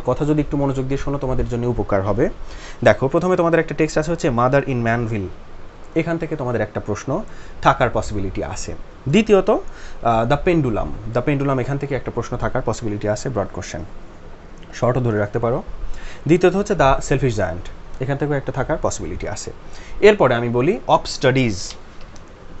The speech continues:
Of Studies, এখান থেকে একটা প্রশ্ন হান্ড্রেড পার্সেন্ট থাকবে, কারণ বাস্তবে আসলে প্রশ্ন মানে কোশ্চেন সেটাররা কোশ্চেন সেটই করে এরকমভাবে, যারা যে টেক্সটগুলো বা যা, যে সমস্ত লেখকরা বেশি ফেমাস, বেশি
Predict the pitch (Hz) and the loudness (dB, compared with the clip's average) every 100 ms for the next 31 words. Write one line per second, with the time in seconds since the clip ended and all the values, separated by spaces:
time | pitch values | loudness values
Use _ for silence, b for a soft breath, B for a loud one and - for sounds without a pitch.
0 | - - 101 123 - - - - - - | -12 -4 0 2 2 -2 -16 -16 -16 -16
1 | - - - 127 123 87 - B B B | -14 -8 2 4 4 0 -6 B B B
2 | 185 180 190 190 185 175 170 170 131 - | 0 2 2 0 -2 0 0 2 0 0
3 | - 143 151 156 - 165 151 131 160 160 | -2 0 0 -2 0 2 2 4 6 6
4 | 156 151 151 143 - 147 - 113 101 98 | 4 2 0 0 2 0 0 -2 -2 -2
5 | 95 131 139 190 226 - - - B B | 4 6 6 2 -2 -14 -16 -16 B B
6 | B B - 143 - 160 151 175 165 156 | B B 2 2 4 6 6 4 4 4
7 | 147 160 156 147 - - - 123 127 156 | 4 4 6 6 2 -4 -4 -2 2 2
8 | 185 175 156 139 135 135 - 120 143 139 | 2 2 2 2 0 0 -2 2 2 4
9 | 175 147 120 117 117 127 147 113 110 104 | 2 2 2 2 0 0 2 2 2 0
10 | B B 123 135 131 123 127 131 131 120 | B B 2 4 4 0 -2 0 2 2
11 | 120 113 113 113 117 127 - 117 135 - | 4 2 2 0 -2 -2 0 0 2 0
12 | 139 123 123 139 - 175 185 - - - | -4 0 2 2 0 -2 -2 -4 -4 -2
13 | 135 120 120 117 120 127 - 147 135 | 2 4 2 0 0 0 2 0 0